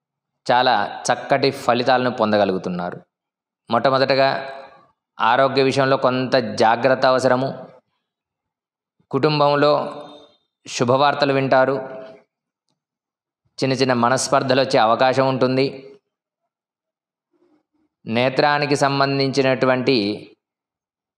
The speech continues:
అనారోగ్య సూచన. కొంత మాట విషయంలో చాలా జాగ్రత్తగా ఉండాలి.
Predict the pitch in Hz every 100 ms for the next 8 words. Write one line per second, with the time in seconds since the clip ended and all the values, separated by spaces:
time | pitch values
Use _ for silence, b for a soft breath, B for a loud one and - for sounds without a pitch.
0 | _ _ _ _ _ 113 117 123 127 123
1 | 127 131 127 127 131 - - B B B
2 | _ _ _ _ _ _ 131 127 135 113
3 | 110 113 131 147 139 147 139 135 127 123
4 | 104 113 120 131 131 135 131 123 123 120
5 | 131